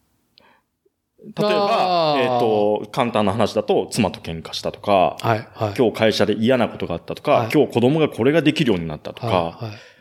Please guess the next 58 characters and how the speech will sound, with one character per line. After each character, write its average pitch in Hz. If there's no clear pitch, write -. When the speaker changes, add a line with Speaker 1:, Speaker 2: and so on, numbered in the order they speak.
Speaker 1:
ね、 151
い 165
い 139
こ 120
と 110
で 101
あ 98
れ、 95
悪 110
い 120
こ 107
と 104
で 95
あ 98
れ、 107
何 214
か 139
き -
っ -
か 190
け 180
が 185
あ 185
っ 185
た 190
時 -
に、 160
そ -
れ 147
を 139
紐 139
付 117
け 135
し -
よ 107
う -
と -
思 -
っ -
て、 107
十 113
個。 -
Speaker 2:
は 131
い。 120
あ 147
の、 143
心 180
を 135
整 151
え 151
る 127
た 117
め 117
に、 131
Speaker 1:
そ 107
う。 -
Speaker 2:
そ 120
う。 -